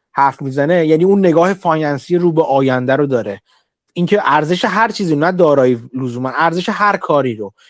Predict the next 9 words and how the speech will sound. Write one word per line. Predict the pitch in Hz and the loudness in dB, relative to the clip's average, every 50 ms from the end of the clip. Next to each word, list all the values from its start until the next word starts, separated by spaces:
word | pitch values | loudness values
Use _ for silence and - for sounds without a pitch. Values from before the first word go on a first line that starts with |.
| _ _ | _ _
اینکه | - 180 185 208 | -6 -2 0 0
شما | 180 - 180 180 | 2 2 2 2
هر | 170 - 196 196 196 | 2 2 0 0 0
کاری | - - 208 185 190 | 0 0 2 2 2
الان | 175 156 143 147 143 | 2 2 2 0 0
انجام | 139 135 131 127 139 135 | -2 -2 -2 -2 -2 -2
میدین، | 139 139 131 143 170 165 156 - _ _ _ _ _ - | -2 -2 -4 -2 -4 -4 -6 -8 _ _ _ _ _ -2
ارزشش | 147 156 156 160 156 139 151 185 180 - 220 202 - - - | 0 2 2 2 0 0 0 0 0 2 0 -2 -2 -2 -2
رو | 165 160 156 156 156 156 | 0 2 4 4 2 2